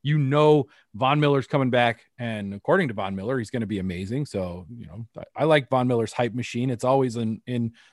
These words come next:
the process of working for him. Von Miller is very good at hyping himself up. Even with his injury, he was like, "But I'm gonna come back stronger." I, I believe you. I, sounds great.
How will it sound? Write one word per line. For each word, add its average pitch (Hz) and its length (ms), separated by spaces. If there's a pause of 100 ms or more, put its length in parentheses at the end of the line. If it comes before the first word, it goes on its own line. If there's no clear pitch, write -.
the 123 80
process 127 420
of 104 120
working 120 340
for 120 240
him. 120 340 (360)
Von 143 220
Miller 139 280
is 113 120
very 139 200
good 131 140
at 120 100
hyping 123 360
himself 113 480
up. 117 220 (240)
Even 214 200
with 175 120
his 139 160
injury, 139 260
he 113 40
was 104 100
like, 104 160
"But 127 100
I'm 165 200
gonna 143 180
come 147 220
back 139 220
stronger." 135 500
I, 214 220
I - 20
believe 262 320
you. 95 180
I, 101 100 (500)
sounds 160 340
great. 131 300